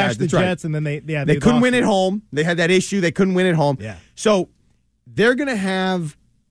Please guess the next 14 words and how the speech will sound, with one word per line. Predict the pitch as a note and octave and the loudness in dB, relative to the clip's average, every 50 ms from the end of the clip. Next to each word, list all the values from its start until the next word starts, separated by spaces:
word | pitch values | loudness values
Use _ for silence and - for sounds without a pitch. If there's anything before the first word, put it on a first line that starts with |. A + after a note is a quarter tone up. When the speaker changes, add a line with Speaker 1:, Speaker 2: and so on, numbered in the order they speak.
| _ _ _ _ _ _ _ _ _ _ _ _ _ _ _ _ C3+ | _ _ _ _ _ _ _ _ _ _ _ _ _ _ _ _ 0
Speaker 2:
they're | F3+ G3+ A3 | 0 2 2
gonna | A#3 B3 A#3 | 2 0 -2
have | A3 G3 | -2 -2
some | - E3+ C#3+ | -4 -4 -4
opportunities | G2 D3+ E3+ E3+ - D#3+ C3 - - E3 E3 C#3+ A#2+ G2 F2+ E2 E2 - - - _ _ _ _ _ - | -4 -4 -4 -2 -4 -4 -4 -2 -2 -2 -2 -2 -4 -6 -8 -10 -12 -14 -18 -20 _ _ _ _ _ -2
early | C#3+ C#3+ C#3 C#3 B2 F#2+ D#2 C#2+ - - _ _ _ _ _ _ _ _ - | 0 2 2 2 0 -2 -6 -10 -14 -18 _ _ _ _ _ _ _ _ -8
to | - - | -6 -4
kinda | - E3 D3+ C#3 C3 | -2 0 0 0 -2
show | - - - - D#3+ D3 D3 | -4 -6 -4 -2 0 0 0
us | D3 C#3 C3 - | 0 -2 -4 -4
what | C3 C#3 B2+ - | -6 -6 -4 -2
they're | C3 | -2
made | B2 C3 C3 B2+ | -2 0 0 0
of. | A2+ G#2+ G2 | 0 -2 -4